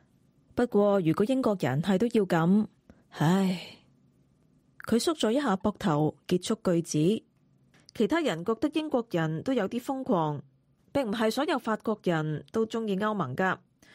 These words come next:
好多人投票俾深切疑歐派馬林勒龐，不過佢哋從來冇質疑自己係唔係歐洲人。老一輩嘅人都有戰爭嘅記憶，都會講戰後嘅和平。二次大戰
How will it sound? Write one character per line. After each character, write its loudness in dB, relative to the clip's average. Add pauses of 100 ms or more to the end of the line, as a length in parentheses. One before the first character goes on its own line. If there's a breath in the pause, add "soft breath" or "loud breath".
(340 loud breath)
好 0
多 2
人 -2
投 0
票 0
俾 2
深 -4
切 -2
疑 -2
歐 0
派 -2 (160)
馬 2
林 -2
勒 -2
龐， -4 (280)
不 0
過 2
佢 -2
哋 0
從 -2
來 2
冇 0
質 -2 (100)
疑 0
自 -6
己 -2
係 -2
唔 -4
係 -2
歐 -2
洲 -2
人。 -2 (320)
老 2
一 4
輩 0
嘅 0
人 -2
都 0
有 0
戰 -6
爭 -4
嘅 -2
記 -2
憶， 0 (520 loud breath)
都 0
會 2
講 -2
戰 -2
後 0
嘅 0
和 0
平。 -4 (500 soft breath)
二 2
次 -2
大 0
戰 -2